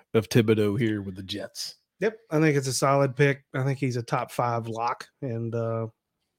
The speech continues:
Speaker 2: I don't know. I, I don't, I don't read too much into all the, the other stuff. But, all right, moving along again here. Uh, Newberry
Speaker 1: Yeah.
Speaker 2: going back up to New York again.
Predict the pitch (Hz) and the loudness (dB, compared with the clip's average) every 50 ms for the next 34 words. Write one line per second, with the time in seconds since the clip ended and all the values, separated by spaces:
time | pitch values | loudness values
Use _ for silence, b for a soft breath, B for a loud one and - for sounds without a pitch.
0 | _ _ _ _ _ _ _ _ - - b b b b b b b _ _ - | _ _ _ _ _ _ _ _ -12 -12 b b b b b b b _ _ -6
1 | 113 120 123 123 120 120 117 117 117 127 131 131 127 139 135 135 131 127 - - | -4 -2 0 0 0 0 -2 -2 -2 -2 -2 -2 0 0 2 2 2 0 -2 -2
2 | 135 127 127 123 - _ - 127 123 123 120 - - 131 117 117 117 117 - 120 | -2 -2 -4 -6 -8 _ -2 0 0 0 0 -2 -4 -4 -4 -4 -6 -6 -6 -6
3 | 113 113 113 107 107 110 107 110 104 107 - _ _ 135 117 110 110 104 98 - | -6 -4 -6 -6 -8 -6 -6 -8 -8 -10 -12 _ _ -4 -2 -2 -2 -4 -6 -4
4 | - 117 98 90 107 - - - - 135 123 117 104 104 - _ _ _ B B | 0 0 2 2 0 -2 -8 -16 -12 -8 -4 -4 -4 -4 -6 _ _ _ B B
5 | B B B B B B 135 123 113 113 127 139 139 135 135 139 139 139 143 139 | B B B B B B 4 4 6 6 6 6 6 6 6 6 6 6 6 6
6 | 135 139 147 143 143 139 123 139 147 143 139 131 123 117 - - - _ _ _ | 6 6 6 6 6 6 4 6 6 6 6 4 2 0 -2 -6 -14 _ _ _
7 | _ _ _ _ _ _ _ _ _ - 123 117 120 117 117 120 131 139 143 139 | _ _ _ _ _ _ _ _ _ -12 -8 -6 -4 -4 -2 0 0 2 2 4
8 | 143 143 135 131 127 120 113 - - - _ _ 131 85 - - - _ _ 127 | 4 4 4 4 2 0 -2 -6 -10 -18 _ _ -18 -18 -18 -18 -20 _ _ -4
9 | 123 127 135 139 139 131 123 117 127 135 160 160 - 180 170 175 185 170 175 180 | -4 -2 -2 -2 -2 -2 -4 -2 0 0 2 4 4 2 4 4 6 6 8 8
10 | 180 190 196 190 180 170 143 135 139 131 127 127 120 | 8 8 6 4 4 2 2 2 4 4 2 0 -2